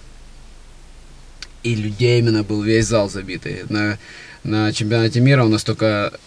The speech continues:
две недели соревнований, у нас только в финале было максимальное народу, а так были только боксёры, никто не поддерживал. А тут с первого дня и,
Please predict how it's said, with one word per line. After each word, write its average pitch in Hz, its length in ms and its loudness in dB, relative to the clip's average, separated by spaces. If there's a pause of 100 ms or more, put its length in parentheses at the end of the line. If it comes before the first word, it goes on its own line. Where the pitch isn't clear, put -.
(140)
две 113 260 0
недели 113 280 0
соревнований, 117 500 2
у 104 60 2
нас 107 160 -2
только 107 220 -4
в - 40 -10
финале 120 380 2
было 101 480 -2 (140)
максимальное 107 880 0
народу, 104 360 -2
а 98 60 -8
так 120 240 2
были 107 220 -2
только 110 240 -4
боксёры, 107 420 -4
никто 101 240 -6
не 104 120 -4
поддерживал. 98 500 -10
А 107 60 -10
тут 117 180 -10
с - 40 -18
первого 110 380 -2
дня 117 340 0
и, 101 300 -4